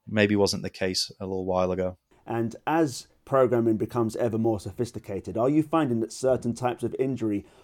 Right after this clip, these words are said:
Speaker 2: are more or less prevalent than before in tennis?
Speaker 1: Yeah, so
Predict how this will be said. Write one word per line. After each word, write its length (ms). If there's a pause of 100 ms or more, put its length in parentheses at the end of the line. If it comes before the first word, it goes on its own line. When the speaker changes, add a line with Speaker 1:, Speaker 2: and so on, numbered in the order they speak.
(120)
Speaker 2:
are 80
more 260
or 40
less 180
prevalent 480
than 140
before 440
in 100
tennis? 500 (400)
Speaker 1:
Yeah, 260
so 440